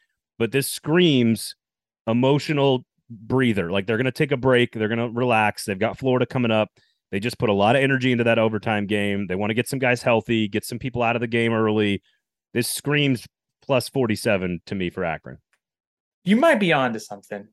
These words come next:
Speaker 2: but I'm gonna take Tennessee. So
Speaker 1: All
Speaker 2: this
Speaker 1: right.
Speaker 2: is the all, the only kind of insight that you can get on this podcast is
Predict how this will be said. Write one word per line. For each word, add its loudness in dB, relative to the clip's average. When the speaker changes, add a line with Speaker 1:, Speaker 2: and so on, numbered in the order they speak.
Speaker 2:
but 2
I'm 2
gonna 2
take -6
Tennessee. -8
So 2
Speaker 1:
All 2
Speaker 2:
this 6
Speaker 1:
right. 6
Speaker 2:
is 2
the -10
all, 4
the -2
only 2
kind -2
of -4
insight -2
that -8
you -6
can -6
get -2
on -6
this -4
podcast -2
is -12